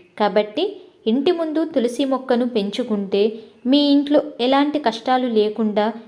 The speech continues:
మీ ఇల్లంతా సుఖ సంతోషాలతో నిండిపోతుంది. గన్నేరు పూలతో శివుడిని పూజిస్తే వెయ్యి రెట్ల పుణ్య ఫలితం లభిస్తుంది. వినాయకుడిని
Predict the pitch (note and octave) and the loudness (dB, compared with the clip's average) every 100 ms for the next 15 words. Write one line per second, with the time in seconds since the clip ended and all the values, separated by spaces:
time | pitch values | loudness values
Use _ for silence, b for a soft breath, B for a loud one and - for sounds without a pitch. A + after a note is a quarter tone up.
0 | B - C#4 C4+ B3+ C4+ C#4 C#4 C4 - | B 2 4 4 4 4 2 2 0 0
1 | - C#4 C4 C4 B3 A#3+ A#3+ A#3+ A3 A3 | -4 -2 0 -2 2 2 2 2 2 2
2 | B3+ A#3 A3+ A3+ A#3 G3 F#3+ E3+ E3 E3 | 0 2 2 2 2 2 2 -4 -4 -6
3 | - B B B - F#3 G#3 B3 D4+ D4+ | -8 B B B -6 0 2 4 2 2
4 | D4 C#4 C4 C4 A#3 - A#3 A3 B3 A#3+ | 0 2 2 2 -4 -4 0 2 2 -2
5 | A#3+ G3+ G3 G#3+ - G#3 B3+ B B B | 0 -2 0 -2 0 0 0 B B B
6 | G#3+ A#3 B3+ B3+ A#3 A#3 D4 D4 B3 A#3 | 0 2 2 2 2 2 -2 0 0 0
7 | A#3 G#3+ G3+ G#3+ G#3+ G#3+ F#3 G#3+ - F#3 | 0 -2 -2 -6 0 0 0 -4 -4 -6
8 | E3+ E3+ F3 B B B B A3 C4 D4 | -2 -4 -6 B B B B 0 4 4
9 | D#4 D#4 D4 C#4 C4 C#4+ | 4 2 -2 0 -2 -4